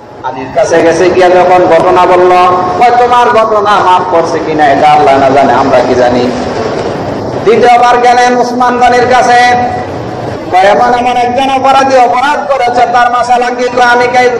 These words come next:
কি জানি?" আল্লাহর মামলাত আল্লাহ জানে মাফ হবে কিনা। ওমরের কাছে গেছে একই কথা, আবু বকরের কাছে গেছে একই কথা, একই জবাব দিয়ে দিলেন।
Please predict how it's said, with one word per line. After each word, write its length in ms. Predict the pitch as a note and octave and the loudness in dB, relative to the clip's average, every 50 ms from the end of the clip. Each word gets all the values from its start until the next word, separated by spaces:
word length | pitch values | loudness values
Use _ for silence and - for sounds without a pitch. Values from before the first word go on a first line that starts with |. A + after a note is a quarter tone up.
| A#3+ | -4
কি 80 | B3 B3 | -4 -2
জানি?" 420 | B3 B3 B3 B3 B3 B3 B3 B3 - - - - - - - - - - - - - - - - - | -2 0 -2 0 -2 -2 -2 -2 -4 -6 -10 -12 -12 -14 -14 -14 -14 -14 -14 -14 -12 -12 -10 -8 -4
আল্লাহর 380 | - D#3 G3 A#3 A#3+ B3 A#3+ A#3+ | -2 0 0 2 0 0 -2 -2
মামলাত 560 | A#3+ B3 B3 A#3+ B3 B3 A#3+ B3 B3 B3 A#3+ | -2 -4 -4 -4 -4 -2 -2 -2 -2 0 0
আল্লাহ 320 | A#3+ A#3+ A#3+ B3 B3 B3 B3 | 0 2 2 2 2 2 2
জানে 200 | A#3+ A#3+ B3 A#3+ | 2 0 0 0
মাফ 320 | A#3+ A#3+ A#3+ A#3+ A#3+ A#3+ | 0 -2 -2 0 0 0
হবে 160 | A#3+ B3 B3 | 2 2 0
কিনা। 600 | A#3+ A#3 A#3+ A#3+ B3 A#3+ A#3+ A#3+ - - A#3+ A#3+ - - - - - | 0 0 0 2 2 2 2 0 0 -2 -6 -8 -8 -10 -8 -2 0
ওমরের 520 | A3+ C4+ C#4 C4+ C#4 C#4 C4+ C#4 C#4 C4+ | 0 2 4 4 4 4 4 2 2 2
কাছে 260 | C4+ A#3+ A#3+ A#3+ A#3+ A#3 | 2 0 0 2 0 0
গেছে 260 | A#3+ B3 A#3 B3 B3 | 0 -2 -2 0 2
একই 280 | B3 A#3+ A#3+ A#3+ A#3 | 2 2 2 2 0
কথা, 360 | A3 A3+ A3 A3 A3 G3+ G3+ G3+ F#3+ F3+ F3+ F3+ F3+ - - - - | 2 2 0 0 2 2 2 2 2 2 2 0 -2 -4 -6 -6 -2
আবু 220 | - A3 B3 A#3+ B3 | 0 2 2 4 2
বকরের 440 | A#3+ A#3+ A#3+ B3 B3 B3 B3 A#3+ A#3+ B3 | 2 2 2 2 4 4 4 4 2 2
কাছে 260 | A#3 A3 G#3+ G#3+ G#3 G3+ | 0 0 0 0 0 0
গেছে 240 | G#3 G3+ G3 F#3 | 0 -2 0 0
একই 300 | F#3 F3+ F#3 F3+ F3+ D#3+ D#3+ - | 0 0 0 0 0 -2 0 0
কথা, 240 | E3 D#3 - D3+ | 0 0 0 2
একই 300 | D3+ D3+ D3 D3 D3 D3 C#3+ - | 2 2 2 2 0 0 0 2
জবাব 240 | C#3 C3+ C3+ C3+ C3+ C#3 C3+ | 2 2 2 2 2 2 0
দিয়ে 160 | C3+ B2 A#2 | 0 0 2
দিলেন। 340 | A#2+ A#2+ A#2 B2 B2 B2 | 0 0 0 0 0 0